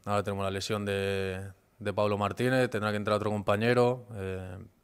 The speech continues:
da igual que lleve poco tiempo jugando o mucho, que, que se va a adaptar. Todo el mundo sabe perfectamente los conceptos del equipo y sobre todo que están preparados, porque como el míster ya le ha dicho muchas veces, aquí todo el mundo entrena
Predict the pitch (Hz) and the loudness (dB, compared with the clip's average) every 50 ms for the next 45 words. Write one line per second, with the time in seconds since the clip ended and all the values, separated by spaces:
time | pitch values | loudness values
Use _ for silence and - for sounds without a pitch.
0 | _ _ - 101 104 104 107 101 107 101 - 101 101 104 101 101 101 101 101 98 | _ _ -10 -2 2 2 4 4 2 2 0 0 0 2 2 2 2 0 0 0
1 | 101 101 101 98 98 - 107 104 104 104 104 107 107 104 95 101 - 107 101 104 | 0 0 0 -2 -2 -2 -4 -2 -2 -2 -4 -6 -8 -6 -6 -8 -4 -2 4 4
2 | 110 113 113 110 104 104 101 101 104 110 117 120 - - 127 120 110 104 101 101 | 4 4 4 2 0 0 0 0 0 -2 -2 -2 0 0 0 2 2 2 2 0
3 | 98 95 - 101 - 107 101 104 101 98 98 - - 117 123 131 135 131 - 110 | 0 -2 -2 -2 -2 2 4 4 4 4 2 2 2 4 6 6 4 2 -2 -4
4 | 107 107 107 104 101 98 - 107 104 104 104 101 101 98 - - - - - - | -2 -2 -2 -2 -4 0 0 0 2 2 0 0 -2 -4 -8 -18 -20 -20 -20 -20
5 | - - - - _ - 120 107 - 120 - - 117 117 113 113 113 107 - 120 | -20 -20 -20 -20 _ -2 -2 2 2 2 4 4 2 4 4 4 2 4 4 2
6 | 104 - 123 113 120 117 101 113 110 110 101 120 131 131 135 147 147 147 139 120 | 2 2 2 4 4 4 4 4 4 4 4 4 2 4 6 6 8 8 6 6
7 | 107 104 101 101 98 95 98 - 104 101 98 101 113 113 107 101 - 113 110 104 | 4 2 0 0 -2 -4 -2 -2 -2 -2 2 2 2 2 2 2 2 0 0 2
8 | 113 98 95 104 107 117 123 117 - 117 110 101 101 101 98 101 107 101 - - | 0 0 2 4 4 4 4 2 2 0 0 0 0 -2 -2 -2 -4 -4 0 0
9 | 107 104 101 101 98 - 107 104 101 104 98 101 110 110 123 120 123 113 - 101 | 0 2 2 0 0 -2 -6 -4 -2 -2 0 0 0 0 0 -2 -2 -2 -4 -4
10 | 98 104 104 110 104 101 104 101 104 101 101 95 - 101 101 101 101 101 101 98 | -2 -2 -2 -2 -2 -2 0 -2 -2 -2 -4 -2 -4 -2 -2 -2 -2 -2 -4 -4